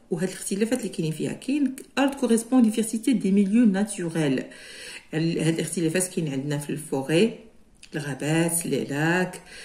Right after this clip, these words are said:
البحيرات والأنهار، وكذلك المحيطات، وعندنا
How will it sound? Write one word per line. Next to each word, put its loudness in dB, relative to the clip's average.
البحيرات -2
والأنهار، -2
وكذلك -8
المحيطات، -6
وعندنا -4